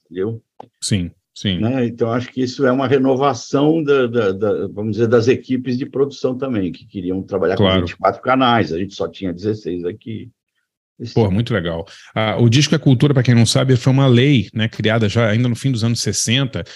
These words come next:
Speaker 2: Era tipo uma lei Rouanet dos an-, né, dos anos ses-,
Speaker 1: Meia-,
Speaker 2: do-,
Speaker 1: de,
Speaker 2: dos anos
Speaker 1: é, de
Speaker 2: se-, né?
Speaker 1: meia oito a oito oito, mais ou menos
Speaker 2: É.
Speaker 1: isso.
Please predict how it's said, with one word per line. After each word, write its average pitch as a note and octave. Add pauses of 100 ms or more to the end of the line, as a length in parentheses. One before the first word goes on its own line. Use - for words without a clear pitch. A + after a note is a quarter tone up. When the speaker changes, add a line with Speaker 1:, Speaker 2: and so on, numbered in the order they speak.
(160)
Speaker 2:
Era F#3+
tipo -
uma G#3+
lei E3+
Rouanet C#3
dos C3
an-, C3
né, C3
dos A2
anos C3
ses-, B2
Speaker 1:
Meia-, D#3+
Speaker 2:
do-, A2+
Speaker 1:
de, B2+
Speaker 2:
dos A2
anos C#3
Speaker 1:
é, -
de B2+
Speaker 2:
se-, C3+
né? C3+
Speaker 1:
meia E3+
oito F3+
a D#3+
oito D#3
oito, G#2+
mais G#2+
ou A#2+
menos B2+
Speaker 2:
É. G2+
Speaker 1:
isso. -